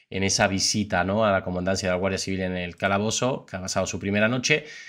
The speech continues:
y hemos concluido con estas, eh, imágenes del cuchillo y, bueno, eh, a-, dialogando un poco los expertos de si podía ser o no premeditado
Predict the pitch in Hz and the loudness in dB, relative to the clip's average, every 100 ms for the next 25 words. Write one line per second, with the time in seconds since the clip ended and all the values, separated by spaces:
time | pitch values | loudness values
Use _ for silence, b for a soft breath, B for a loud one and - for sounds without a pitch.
0 | B 107 120 131 131 123 120 120 120 123 | B 4 4 4 2 4 4 4 2 0
1 | 107 101 101 107 107 104 98 92 90 104 | 0 0 2 4 4 2 -2 -2 -2 0
2 | 110 135 131 107 101 107 - 127 123 139 | 2 4 4 2 0 -4 0 0 4 2
3 | 165 B B B _ _ 107 101 101 107 | 2 B B B _ _ -2 0 2 2
4 | 98 95 101 92 90 90 87 87 - 117 | 2 -2 -2 0 2 0 -2 -6 -2 0
5 | 110 92 110 110 117 127 131 117 120 127 | 2 0 2 2 2 2 2 2 0 2
6 | 117 104 - 107 127 110 98 - 92 98 | 2 0 0 -2 0 0 0 -2 -4 -4
7 | 107 110 120 139 135 B B - 107 107 | -2 0 0 -2 -6 B B -6 0 2
8 | 123 - B B _ 113 107 104 95 82 | 2 -2 B B _ 2 4 2 0 2
9 | 113 104 120 139 | 4 4 0 -4